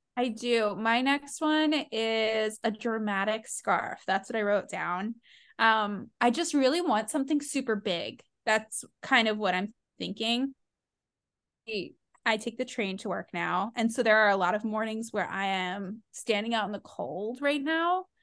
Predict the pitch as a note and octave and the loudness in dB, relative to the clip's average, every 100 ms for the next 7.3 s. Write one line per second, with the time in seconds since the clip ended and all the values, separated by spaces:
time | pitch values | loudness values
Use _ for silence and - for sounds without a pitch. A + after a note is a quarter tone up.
0 | _ _ - A#3+ A#3+ A3+ A#3+ - G#3+ G#3+ | _ _ 4 6 6 4 -2 -2 -2 0
1 | A3+ A#3+ G#3+ G#3 F#3+ G3 G3 - G3 - | 2 0 2 4 4 4 2 -4 -10 -10
2 | G#3+ G#3 - A3 G3+ G3+ F#3+ - - A3+ | -10 -8 -6 -2 -2 -2 -4 -6 -2 0
3 | F#3+ - - - - - B3 A#3 A#3+ B3 | 0 -4 -12 -18 -12 0 4 6 4 2
4 | A#3+ A#3 F4 - F3 F3+ - G#3+ A#3 B3 | 0 -2 -2 -2 -4 -4 -4 -2 0 2
5 | D#4+ E4 E4 E4 A#3+ B3 B3 A#3 _ - | 0 0 0 2 0 -2 -6 -8 _ -4
6 | A3 - A#3 G#3+ C#4 - - G#3 G#3+ G#3+ | -2 -2 -4 -6 -6 -8 -6 -2 2 2
7 | F#2+ G#2 | 0 -4